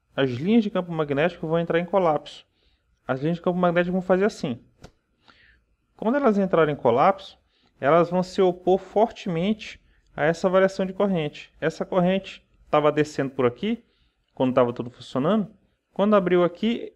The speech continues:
a bobina vai fazer com que essa corrente continue descendo, de qualquer forma, pelo menos enquanto o campo magnético estiver se retraindo. Essa oposição vai ser tão grande, tão grande, que vai gerar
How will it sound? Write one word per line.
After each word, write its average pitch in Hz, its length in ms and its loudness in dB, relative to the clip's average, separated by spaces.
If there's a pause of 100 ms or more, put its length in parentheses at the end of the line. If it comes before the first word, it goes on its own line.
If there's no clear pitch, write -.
(100)
a 175 100 2
bobina 180 380 0
vai 196 120 2
fazer 196 240 0
com 202 140 -6
que 202 100 -2
essa 196 200 -2
corrente 202 360 0
continue 220 500 0
descendo, 170 560 -4 (520)
de - 160 -12
qualquer 247 360 -2
forma, 135 480 0 (320)
pelo 170 200 4
menos 202 560 -2
enquanto 202 680 -2
o 214 100 -6
campo 202 320 -2
magnético 190 540 0
estiver 190 220 -2
se 196 160 -6
retraindo. 190 600 -2 (1200)
Essa 214 280 -2
oposição 214 560 0
vai 180 100 2
ser 180 200 -6
tão 262 260 0
grande, 170 400 2
tão 214 180 0
grande, 202 400 2
que 185 120 -8
vai 196 240 2
gerar 196 520 2